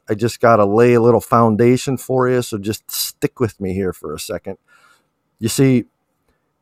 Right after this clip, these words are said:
we spend a lot of time dissecting the rotting corpse of rock and roll and trying to figure out what killed it. And we've started to experiment with albums that are broken or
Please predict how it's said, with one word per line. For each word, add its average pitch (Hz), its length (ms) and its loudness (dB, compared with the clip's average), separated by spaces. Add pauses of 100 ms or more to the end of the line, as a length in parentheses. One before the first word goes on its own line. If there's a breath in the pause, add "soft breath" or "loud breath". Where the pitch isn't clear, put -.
(420)
we 156 560 2 (400)
spend 127 380 -2
a 101 60 0
lot 104 280 4
of 95 100 -6
time 95 680 -6 (220)
dissecting 98 840 -4
the 95 100 2
rotting 90 420 0
corpse 90 440 -6
of 80 140 -8
rock 82 280 -4
and 82 160 -6
roll 90 320 0
and 82 300 -8 (160)
trying 117 320 0
to - 40 -6
figure 95 400 -2
out 101 200 2
what 95 200 -4
killed 113 320 4
it. 123 240 4
And 92 340 -2 (840 soft breath)
we've 120 160 4
started 147 520 2
to 131 260 0
experiment 127 840 -2
with 107 520 2 (960)
albums 123 580 0
that 110 180 4
are 104 120 4
broken 117 960 0
or 95 420 2